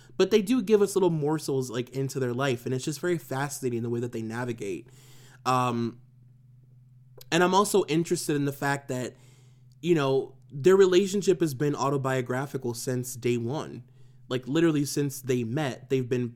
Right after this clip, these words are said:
putting all of their information out there. And at the same time, it's like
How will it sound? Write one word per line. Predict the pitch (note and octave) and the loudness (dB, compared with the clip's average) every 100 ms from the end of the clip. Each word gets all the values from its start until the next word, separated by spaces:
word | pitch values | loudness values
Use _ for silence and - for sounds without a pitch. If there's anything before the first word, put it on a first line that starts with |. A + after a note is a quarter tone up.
| - | -16
putting | - D3+ D3 C#3 C3+ - - - - - - - - - | -8 -4 -2 -2 -4 -8 -14 -20 -20 -20 -20 -20 -20 -8
all | - D#3 F3+ | 2 4 6
of | G3 E3+ | 4 4
their | F3+ F3+ | 2 4
information | F#3 F3+ F3 E3+ F3 E3+ - | 0 2 2 2 0 -2 0
out | C#3 D#3 | -2 -2
there. | F3 F3 F3+ - - - - - - - - - | -2 0 0 -2 -14 -20 -20 -20 -20 -20 -20 -4
And | D3+ | 0
at | D#3+ D#3 | 0 0
the | |
same | D3+ E3+ E3 | -2 0 0
time, | D#3 - D3 D3 D3+ D#3 - | -2 -4 -4 -2 -2 -4 -2
it's | C3+ C3+ | -4 -2
like | C#3+ B2 | -4 -4